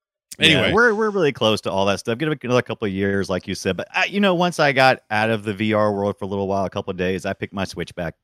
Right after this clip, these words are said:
Speaker 1: up and I started having fun again. But, yeah, there's a real big, I mean, there's gonna be a real big difference once we get to that point. It's gonna be
Speaker 2: Uh, I agree.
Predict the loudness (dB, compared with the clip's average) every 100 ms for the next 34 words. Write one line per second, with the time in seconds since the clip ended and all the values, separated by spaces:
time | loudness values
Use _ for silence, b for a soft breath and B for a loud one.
0 | -8 -8 -8 -10 -8 -8 -8 -10 -10 -8
1 | -8 -6 -8 -8 -10 -8 -4 -4 -2 -2
2 | 0 2 0 0 b b b b b b
3 | -10 -4 -2 -2 -4 -8 -8 -4 -2 -2
4 | -2 -4 -2 -2 -4 -6 -8 -6 -4 -8
5 | -8 -18 -20 -14 -12 -10 -10 -8 -6 -6
6 | -6 -6 -6 -10 _ _ -20 -20 -14 -10
7 | -10 -12 -10 -8 -6 -8 -4 -2 -2 -2
8 | -4 -6